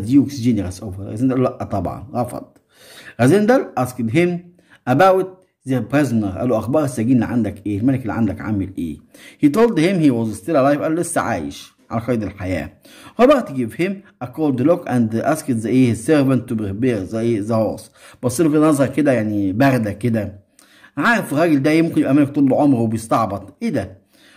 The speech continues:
وايه قال الخدام بتاعه ايه؟ جهز لي الفرس بتاعه عشان امشي. Razendal followed him out. Razendal تبعه of the ho-، the house.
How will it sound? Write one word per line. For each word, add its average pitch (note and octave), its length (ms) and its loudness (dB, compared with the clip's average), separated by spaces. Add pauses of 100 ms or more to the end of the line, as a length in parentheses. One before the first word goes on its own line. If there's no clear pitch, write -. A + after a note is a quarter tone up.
(120)
وايه E3+ 380 6
قال F3 120 4
الخدام D3 480 0
بتاعه C#3 280 0
ايه؟ C3+ 420 2
جهز B2+ 340 0
لي C3 60 2
الفرس B2+ 360 -2
بتاعه A2 200 -4
عشان A2 180 -6
امشي. F2+ 440 -10 (520)
Razendal B3 380 6 (160)
followed B2 260 -2
him E3+ 160 -2 (120)
out. E3+ 380 -4
Razendal C#3 300 0
تبعه D3 500 2 (400)
of B2 40 -2
the A2+ 140 -4
ho-، A2 420 -4
the A2+ 140 2
house. F#3 320 2